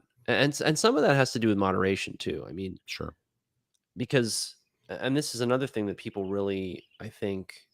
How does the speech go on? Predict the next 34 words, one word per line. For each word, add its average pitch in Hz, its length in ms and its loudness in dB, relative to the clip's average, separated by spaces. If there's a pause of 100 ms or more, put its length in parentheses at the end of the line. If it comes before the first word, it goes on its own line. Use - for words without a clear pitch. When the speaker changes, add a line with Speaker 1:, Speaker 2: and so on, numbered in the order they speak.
(140)
Speaker 1:
struggle 104 440 0
with - 200 -6
is - 140 -8
the 98 80 -6
moderation 92 580 -4
piece, - 360 -10
because 104 300 -6
they, 98 180 2 (160)
they 104 160 0
think 104 240 0
more 101 240 4
is - 100 -2
better. 90 380 -2 (840)
And 117 80 2
that's 120 140 6
why 123 80 10
we 110 80 10
have 107 120 6
this 98 160 -2
epidemic 104 640 2
of, 98 260 -4 (840)
you 104 100 -2
know, 78 220 -6 (180)
over-exercising, 98 1200 6 (220)
people 101 240 -2
who 101 80 0
are 98 100 0
fitness - 360 -2
junkies, 95 640 -4
over-dieting, 101 920 6 (340)
extreme 117 480 4
calorie 104 400 6
restriction, 101 680 2
extreme 110 800 4